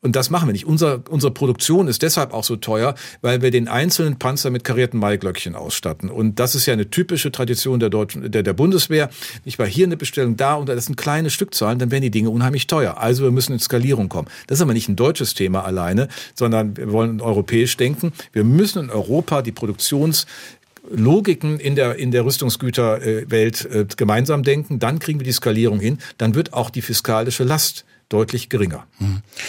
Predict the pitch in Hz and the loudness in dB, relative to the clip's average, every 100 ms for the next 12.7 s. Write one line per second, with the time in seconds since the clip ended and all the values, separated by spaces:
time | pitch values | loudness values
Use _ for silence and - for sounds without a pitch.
0 | - - _ 101 110 135 147 156 135 156 | -12 -16 _ -2 2 2 2 0 0 0
1 | 127 143 117 131 135 165 180 170 165 165 | 2 2 2 2 2 0 0 -2 0 0
2 | - 165 160 - 131 - 110 139 160 - | 2 2 2 0 -2 -2 -2 -2 0 0
3 | 156 151 147 151 143 139 143 135 - 139 | 0 2 2 2 0 0 2 2 0 2
4 | 139 135 139 131 123 - 143 131 123 120 | 2 0 0 0 0 0 0 2 0 0
5 | 151 151 131 120 120 117 - 123 123 101 | 0 0 0 2 2 0 0 -2 -2 -2
6 | 110 107 113 104 104 - 104 95 92 - | -2 -2 0 -2 -2 -2 0 0 -2 -2
7 | 120 123 151 147 - - 120 117 135 113 | 0 2 0 -2 -6 -4 -2 0 0 -2
8 | 101 104 135 139 131 120 123 120 107 104 | -2 -2 -2 -2 -2 0 0 0 0 -2
9 | - - 98 107 104 92 90 - 78 - | -2 -4 -2 0 0 0 -2 -4 -8 -14
10 | - - - - 117 - - - - - | -14 -16 -12 -2 -2 -2 -2 0 0 0
11 | 151 127 131 - 185 - - 156 175 160 | 0 2 2 -2 -4 -4 0 0 0 -2
12 | 156 151 170 - - 143 | -2 -2 -2 -2 0 0